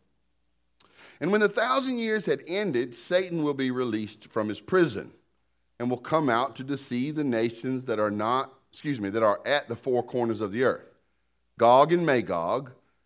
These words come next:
to gather them for battle. Their number is like the sand of the sea. And they marched up over the broad plain of the earth and surrounded the camp of the saints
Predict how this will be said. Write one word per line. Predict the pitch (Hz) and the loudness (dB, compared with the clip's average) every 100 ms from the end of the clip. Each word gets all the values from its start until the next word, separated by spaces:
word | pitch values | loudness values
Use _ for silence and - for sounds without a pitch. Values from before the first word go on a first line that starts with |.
| _ - | _ -12
to | |
gather | 104 107 104 127 135 | -4 0 2 2 2
them | 131 139 | 2 0
for | 135 143 | -2 2
battle. | 147 127 71 65 - _ | 4 4 0 -10 -18 _
Their | 87 80 | -8 -6
number | 82 113 139 139 139 139 | 0 2 6 6 6 0
is | 82 80 | -10 -2
like | 92 110 113 113 - - - | 4 6 4 0 -10 -20 -18
the | 82 | -14
sand | - 104 98 101 104 95 82 _ | -6 -4 -2 -2 -4 -6 -12 _
of | 82 80 | -12 -12
the | |
sea. | 82 - 95 71 - _ _ _ _ _ _ _ _ _ _ | -12 -6 -6 -6 -14 _ _ _ _ _ _ _ _ _ _
And | - | -2
they | 139 | 0
marched | 139 143 208 208 208 | 4 6 6 4 0
up | 175 | 4
over | 175 170 | 2 2
the | 143 | 0
broad | 104 127 151 165 160 | 2 4 6 6 2
plain | - 151 147 147 | -4 -4 -2 -2
of | 117 | -4
the | 104 - | -6 0
earth | 123 160 151 | 2 2 0
and | 117 95 | -6 -6
surrounded | - 95 87 117 160 170 147 | -6 -4 2 4 4 4 0
the | |
camp | 117 - 139 151 | -2 0 0 0
of | 151 101 | -2 -4
the | 147 | -8
saints | - 131 143 185 - - - | -4 0 2 0 -6 -16 -16